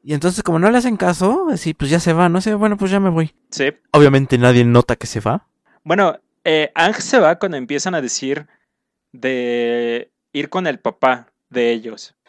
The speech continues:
Speaker 1: Ah,
Speaker 2: Pero
Speaker 1: sí, sí, sí, porque agarra y le dice,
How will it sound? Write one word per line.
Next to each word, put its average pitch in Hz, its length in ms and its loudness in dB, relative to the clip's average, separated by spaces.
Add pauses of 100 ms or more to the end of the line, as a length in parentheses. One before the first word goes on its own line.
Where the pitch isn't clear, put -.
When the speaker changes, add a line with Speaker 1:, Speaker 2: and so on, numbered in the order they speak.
Speaker 1:
Ah, 156 160 4
Speaker 2:
Pero 180 120 4
Speaker 1:
sí, 185 240 0 (180)
sí, 175 160 -4
sí, 175 140 -2
porque 123 840 -4
agarra 135 600 0
y 110 300 -4
le 113 80 -8
dice, 120 220 -6